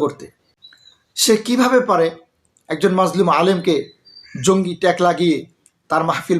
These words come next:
বন্ধ করে দিতে? দীর্ঘ এগারো বছর ফেসিবাদ শেখ হাসিনাই তো পারেনি তাকে জঙ্গি হিসাবে উপস্থাপন করতে।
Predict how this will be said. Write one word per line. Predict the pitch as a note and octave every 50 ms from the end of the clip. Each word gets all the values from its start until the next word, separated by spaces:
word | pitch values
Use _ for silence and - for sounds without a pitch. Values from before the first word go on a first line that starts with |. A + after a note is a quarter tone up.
| C#3+ D3
বন্ধ | F3+ F#3+ G3 G3+
করে | F#3+ F3+ F#3 E3
দিতে? | C#3+ C#3+ C#3 - - - - _ _ _ _ _ _ _ _ _ _ _ _ _ _ _ _ _ _ _ - _ _ _ _ _ _ _ -
দীর্ঘ | F3 C3 F3+ A3 A#3 A3 B3 B3 B3 - A3+ A3
এগারো | G#3+ A3+ A#3+ A#3+ A#3+
বছর | A#3 A3+ G3+ - F#3+ E3+ B2+ - - - _ _ _ _ _ _ _ _ -
ফেসিবাদ | - A3+ A3 - A#3+ G#3 A3+ A3+ A3+
শেখ | - - A3 G3+ G3+
হাসিনাই | G3+ - - A#3+ A#3+ A3 A#3
তো | A3+
পারেনি | - G3+ G3 F#3+ G3 F3+ D#3+ C#3 B2 - - _ _ _ _ _ _ _ -
তাকে | E3+ E3 E3+ F#3
জঙ্গি | E3+ C3+ F#3 F#3 G3 G3 F#3 F#3
হিসাবে | F3 F3 G3 F#3+ E3+ E3 C#3 - - - _ _ _ _ _ _ -
উপস্থাপন | E3+ - G#3 G#3+ G#3+ - - A3+ F#3 F3 F#3 D#3+
করতে। | C3+ D#3+ C3+ B2 - A#2+